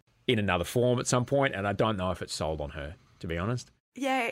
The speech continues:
Speaker 2: it, it sat at this higher, like, it missed the mark. I feel like what he w-, might have been going for was this, like, play on Instagram boyfriend, and it was just like,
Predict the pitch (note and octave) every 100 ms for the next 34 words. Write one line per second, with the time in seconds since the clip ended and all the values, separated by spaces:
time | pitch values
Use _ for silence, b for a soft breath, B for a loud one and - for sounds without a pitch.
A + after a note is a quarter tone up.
0 | - C4 A3 - C4+ B3+ - A3+ A3 A3+
1 | - C#4+ C#4 - - F#3+ F3+ F#3 F3+ F3
2 | - G3+ - G#3 G3+ F3+ B B B -
3 | B3+ B3 C4 - - B3 G3 F3+ D3+ D#3
4 | - - _ - A#3 B3 B3 C#4+ D#4+ D4+
5 | A#3+ G#3+ A3 G3+ F#3+ G3+ G3+ G#3 G3+ F3+
6 | E3+ E3+ E3+ - E3 E3+ F3 F3+ - E3+
7 | E3+ E3 - - G#3+ F#3 F#3+ F3+ E3 E3
8 | - E3+ E3+ D#3+ D#3+ F3 F3 _ - E3+
9 | D#3+ - F3+ F3 A3+ D#4 C4 - G3+ -
10 | G3 F#3 - G#3+ - G3+ F3+ F3 E3+